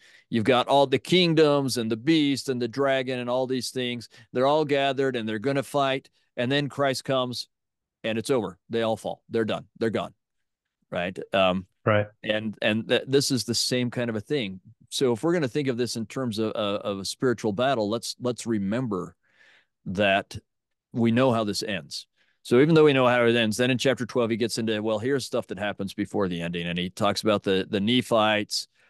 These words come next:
Speaker 1: Um, we've got some interesting things where the verse nine of chapter twelve, "Remember the twelve apostles of the Lamb. They are they who shall judge the twelve tribes of Israel." And let's remember, my emphasis, I keep coming back, judge means,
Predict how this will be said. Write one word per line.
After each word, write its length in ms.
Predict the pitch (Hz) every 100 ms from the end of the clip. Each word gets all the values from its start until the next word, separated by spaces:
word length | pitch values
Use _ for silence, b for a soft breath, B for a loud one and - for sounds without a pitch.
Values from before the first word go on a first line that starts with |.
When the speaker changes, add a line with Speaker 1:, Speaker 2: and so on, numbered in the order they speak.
| _ _ -
Speaker 1:
Um, 180 | - 104
we've 140 | 107
got 180 | 98 113
some 140 | - 110
interesting 420 | - 107 104 107
things 320 | 107 104 95
where 180 | 104 98
the 280 | 92 92 87 _ _ -
verse 240 | 120 110
nine 400 | - 104 107 104
of 80 | 101
chapter 280 | - 95 90
twelve, 460 | - 98 95 95 - b b _
"Remember 360 | - 104 113 110
the 80 | 107
twelve 240 | - 110
apostles 480 | 101 107 107 110 98
of 60 | 107
the 40 |
Lamb. 380 | 101 107 110 104
They 260 | 110 113 127 -
are 180 | 110 104
they 160 | 107
who 140 | 104 110
shall 220 | - 101
judge 500 | 92 120 120 127 110
the 100 | 113
twelve 300 | - 117 107
tribes 280 | 120 113 101
of 120 | 104
Israel." 320 | 117 123 117
And 100 | 110
let's 220 | 117 -
remember, 580 | 120 110 117 113 110 107
my 180 | 98 101
emphasis, 380 | 104 95 92 101
I 60 | 95
keep 200 | 110 -
coming 220 | 104 98
back, 200 | 95 92
judge 260 | 110 104
means, 360 | 95 98 95